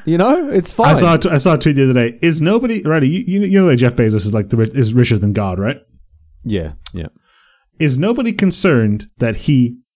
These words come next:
Speaker 2: quit his job?
Speaker 1: Hmm.
Speaker 2: He's stepping down as C E O, and next month he is blasting himself into space.
Speaker 1: I mean, I'm, I'm all for it.
Speaker 2: I'm concerned now. <laughs>
Speaker 1: Why? You, why there's gonna be, like, Doctor Evil?
Speaker 2: What
Speaker 1: He's gonna
Speaker 2: is, no,
Speaker 1: take off
Speaker 2: what
Speaker 1: in
Speaker 2: does
Speaker 1: a,
Speaker 2: he,
Speaker 1: he's
Speaker 2: what
Speaker 1: gonna
Speaker 2: does
Speaker 1: take
Speaker 2: he
Speaker 1: off in a,
Speaker 2: know?
Speaker 1: he's gonna take off in a big boy and move, move to the moon.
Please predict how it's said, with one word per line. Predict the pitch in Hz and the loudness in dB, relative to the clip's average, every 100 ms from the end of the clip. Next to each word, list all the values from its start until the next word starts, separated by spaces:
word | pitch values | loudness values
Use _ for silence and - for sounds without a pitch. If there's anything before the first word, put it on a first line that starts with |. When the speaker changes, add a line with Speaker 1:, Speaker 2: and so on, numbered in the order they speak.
| - | -12
Speaker 2:
quit | - 185 190 | 0 0 2
his | 151 110 | 0 2
job? | 139 113 92 143 160 _ _ - | 2 2 -2 -4 -8 _ _ -10
Speaker 1:
Hmm. | 92 78 | -8 -8
Speaker 2:
He's | - 127 | -4 -2
stepping | - 139 143 | 0 0 0
down | 135 | 0
as | 123 | 0
C | - 117 | 0 0
E | |
O, | 113 | 0
and | 127 135 | 0 0
next | 170 - | -2 0
month | 135 123 | -2 0
he | 123 | 0
is | 104 | 0
blasting | 120 127 131 135 | 0 0 0 0
himself | 113 120 104 | 0 0 -2
into | 107 | -2
space. | - - - - - _ _ _ _ _ _ _ _ _ - | -4 -2 -2 -2 -8 _ _ _ _ _ _ _ _ _ -8
Speaker 1:
I | |
mean, | 87 92 | -4 -4
I'm, | 92 78 | -4 -6
I'm | 92 101 87 | -6 -4 -4
all | 82 | -4
for | - 98 87 | -4 -4 -4
it. | 85 - - - - - - - - | -8 -14 -20 -20 -20 -20 -18 -8 2
Speaker 2:
I'm | 175 247 | 4 6
concerned | 240 185 - 202 185 143 127 | 6 4 4 4 4 2 2
now. | 123 135 156 196 | 2 2 4 2
<laughs> | - - - | 2 -6 0
Speaker 1:
Why? | 123 123 | 2 4
You, | 123 127 123 | 4 2 0
why | 120 | 0
there's | 113 98 | 0 0
gonna | 127 | 0
be, | 107 | 0
like, | 104 | 0
Doctor | - 120 - 107 | 2 0 0 0
Evil? | 110 113 | 2 4
Speaker 2:
What | 202 226 | 4 4
Speaker 1:
He's | 208 | 2
gonna | |
Speaker 2:
is, | 220 | 2
no, | |
Speaker 1:
take | 139 | 4
off | 180 | 4
Speaker 2:
what | 262 | 4
Speaker 1:
in | 262 | 4
Speaker 2:
does | 240 | 6
Speaker 1:
a, | |
Speaker 2:
he, | 247 220 | 6 4
Speaker 1:
he's | 156 | 4
Speaker 2:
what | 240 | 4
Speaker 1:
gonna | 277 | 4
Speaker 2:
does | 175 | 4
Speaker 1:
take | 233 | 4
Speaker 2:
he | |
Speaker 1:
off | 247 | 4
in | |
a, | 302 539 | 4 4
Speaker 2:
know? | 151 120 - | 4 0 -6
Speaker 1:
he's | - - - | -12 -12 -4
gonna | 160 | 0
take | 143 151 | 2 2
off | 143 | 2
in | 135 | 0
a | 120 | 0
big | 131 123 | 0 0
boy | 117 139 135 | 2 2 2
and | 113 | 0
move, | 113 120 110 135 | 0 0 -2 -2
move | 120 | -2
to | 110 | -2
the | 101 | -4
moon. | 101 110 135 214 | 0 0 0 -4